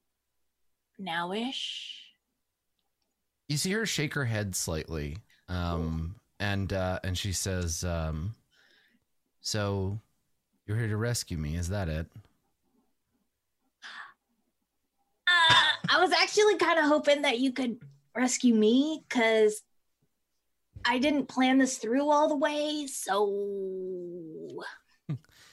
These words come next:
Speaker 2: It sounds to me like you're on the outside of the bars. You have me at an advantage there.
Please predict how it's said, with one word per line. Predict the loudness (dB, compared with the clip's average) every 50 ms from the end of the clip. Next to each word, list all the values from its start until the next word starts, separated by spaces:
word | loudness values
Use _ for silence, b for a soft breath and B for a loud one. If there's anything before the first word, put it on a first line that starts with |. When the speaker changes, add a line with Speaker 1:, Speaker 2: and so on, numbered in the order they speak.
| b b b b b b -10
Speaker 2:
It | -8 -6 -4
sounds | -2 -2 0 0 -2 -2 -2
to | -2
me | -2 -2 0
like | 0 -2 -2 -2
you're | -2 -2 0
on | 0 0
the | -2 -2 -2
outside | 0 -2 -2 -2 -2 -2 -2 -2
of | -2 -2
the | -2
bars. | -2 -2 -2 -2 -2 -2 -2 -4 -6 -8 _ _ _ _ _ -8
You | -6 -4
have | -2 -2 -2 -2 -2
me | -2 -2 -2
at | -2
an | -2 -2
advantage | -2 -4 -2 -2 -2 -4 -4 -4 -6 -6 -8 -8
there. | -6 -4 -4 -4 -4 -4 -6